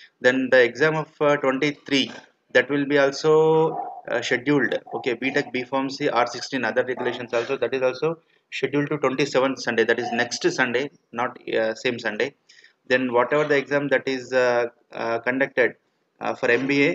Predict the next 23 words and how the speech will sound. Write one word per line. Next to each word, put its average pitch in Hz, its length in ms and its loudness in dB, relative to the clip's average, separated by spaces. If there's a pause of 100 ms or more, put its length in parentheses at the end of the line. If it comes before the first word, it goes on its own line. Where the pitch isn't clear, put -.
M 123 140 -6
B 143 120 2
A 135 120 6
also, 147 260 -4 (320)
the 123 100 4
exam 147 460 0
which 135 320 -4
they 143 80 2
had 135 120 4
had 127 260 2
on, 127 220 -4
uh, 123 160 -2
twenty-one 131 540 0
nine 131 240 0
twenty 123 240 -4
twenty, 120 280 -6
that 123 220 -2
will 127 140 -8
be, 127 280 -10 (500)
uh, 113 320 -2
rescheduled 127 520 -2
on 120 100 0
twentieth, 127 600 -2